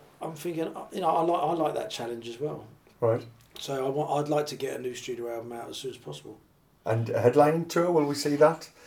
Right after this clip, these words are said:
Speaker 2: next year?
Speaker 1: If we can, if we can knock it up to the, to a theatre level where we can get into a bit of production.
Speaker 2: Right.
Speaker 1: And again, I think people,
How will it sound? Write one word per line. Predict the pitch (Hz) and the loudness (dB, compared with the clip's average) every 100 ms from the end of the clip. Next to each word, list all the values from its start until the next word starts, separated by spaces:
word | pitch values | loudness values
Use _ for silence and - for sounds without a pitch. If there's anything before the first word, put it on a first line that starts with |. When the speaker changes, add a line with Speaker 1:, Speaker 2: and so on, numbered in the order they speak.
| - - - - | -20 -20 -16 -14
Speaker 2:
next | 147 - | -12 4
year? | 135 | 6
Speaker 1:
If | - - | 6 2
we | 175 180 | 6 6
can, | 175 170 151 147 - - - | 6 -2 -4 -8 -18 -12 -6
if | 147 | -4
we | 151 | -2
can | 147 160 | -2 -2
knock | 170 - | -2 -2
it | - | -4
up | 151 - | -6 -6
to | - | -10
the, | 139 139 135 - - | -4 -2 -2 -8 -14
to | - | -10
a | 127 | -6
theatre | - 139 - 120 | 2 2 0 -6
level | 113 107 120 | -8 -6 -6
where | 120 123 | -2 -2
we | 120 | -2
can | 123 120 | -6 -8
get | 123 117 - - - _ _ _ | -8 -8 -14 -20 -20 _ _ _
into | 131 120 | -8 -6
a | 117 | -4
bit | 131 | -4
of | - | -4
production. | 123 139 117 - - 120 117 120 | -6 -6 -6 -6 -8 -6 -8 -2
Speaker 2:
Right. | 117 107 110 - - - - _ - | 0 -2 -4 -16 -20 -20 -20 _ -10
Speaker 1:
And | 135 | -6
again, | 135 151 135 | 2 2 4
I | 123 | 0
think | - 139 139 - | 0 -2 -2 -8
people, | 143 139 - 135 135 131 135 | -4 -4 -2 0 0 -2 -6